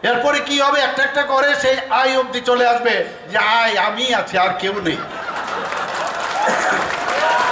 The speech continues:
আমার তো মনে হচ্ছে ওই যে শোলের, শোলের যে একটা, আপনারা জানি না এখানে আমার সব যুব ভাইয়েরা আছেন, ওনারা দেখেছেন কিনা শোলে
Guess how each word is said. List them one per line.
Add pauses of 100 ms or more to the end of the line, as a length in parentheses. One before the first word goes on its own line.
(680)
আমার
তো
মনে
হচ্ছে
ওই
যে
শোলের, (260)
শোলের
যে
একটা, (400)
আপনারা
জানি
না
এখানে
আমার
সব
যুব (280)
ভাইয়েরা
আছেন, (260)
ওনারা
দেখেছেন
কিনা
শোলে